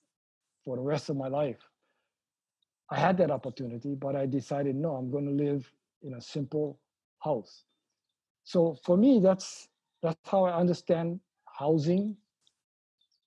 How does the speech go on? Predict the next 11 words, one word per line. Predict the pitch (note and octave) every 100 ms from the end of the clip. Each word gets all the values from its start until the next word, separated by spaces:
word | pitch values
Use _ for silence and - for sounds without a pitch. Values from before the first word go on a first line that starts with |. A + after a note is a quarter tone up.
| _ D3+
And | D#3
I |
don't | F3+ A3
understand | G#3+ G#3 G3 G#3+ F#3+ E3+
the |
complexities | C#3+ D#3 C#3 F3+ F3 - F3+ F3+ E3+ D3+ -
of | D#3 C#3+ A#2+ _ _ _
how | - E3 F3
all | E3 E3+
the | D#3
developers | D3+ C3 D#3+ E3+ E3+ D#3+ D#3 C#3+ - -